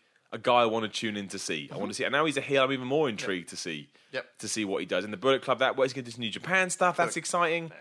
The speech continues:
Speaker 2: they're great, aren't they?
Speaker 1: I just think, I just think Cody Rhodes is, uh, there's an upside to him. There's something about him that I'm drawn to. And that's all you need to be. That's all you need. All
Speaker 2: He's a
Speaker 1: you need is that draw.
Speaker 2: He's a handsome guy.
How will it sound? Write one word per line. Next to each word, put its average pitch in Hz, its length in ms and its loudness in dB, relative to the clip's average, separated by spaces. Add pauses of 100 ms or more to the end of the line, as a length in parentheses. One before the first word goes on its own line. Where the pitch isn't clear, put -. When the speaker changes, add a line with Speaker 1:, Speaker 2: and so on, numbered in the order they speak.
(260)
Speaker 2:
they're 92 100 -12
great, 90 220 -10
aren't 78 140 -18
they? 78 140 -16 (260)
Speaker 1:
I 208 120 2
just 233 200 -8
think, 233 320 -6
I 226 60 0
just 240 200 -2
think 233 140 -4
Cody 214 220 6
Rhodes 190 340 6
is, 170 560 2
uh, 131 80 2
there's 156 180 -2
an 175 100 4
upside 104 420 4
to 92 120 -4
him. 80 160 -4
There's 113 160 2
something 180 320 2
about 135 260 4
him 123 60 -4
that 113 80 -2
I'm 110 140 -2
drawn 98 280 0
to. 78 240 -8 (480)
And 107 240 2 (140)
that's 139 220 4
all 165 40 2
you 170 60 4
need 190 120 2
to 208 60 -2
be. 247 220 2
That's 165 140 0
all 208 60 0
you 226 60 -2
need. 254 200 0
All 190 100 4
Speaker 2:
He's 220 80 2
a 202 60 -2
Speaker 1:
you 196 40 2
need 196 160 2
is 156 60 -8
that 156 160 4
draw. 135 340 4
Speaker 2:
He's 139 120 -8
a 143 60 -4
handsome 131 280 -6
guy. 120 300 -4